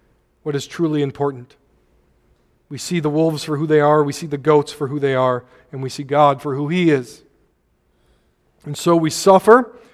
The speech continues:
and we trust ourselves to the sovereign God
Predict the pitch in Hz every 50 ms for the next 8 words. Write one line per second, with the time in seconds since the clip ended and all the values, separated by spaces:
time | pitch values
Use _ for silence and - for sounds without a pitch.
0 | _ - 156 147 147 143 - - - 185 190 190 190 - - - - - _ _
1 | _ _ - - 151 143 - - - 190 180 170 170 170 165 160 151 - - -
2 | _ _ - - 151 147 - - - 170 165 170 170 160 170 165 160 147 156 147
3 | 147 147 147 139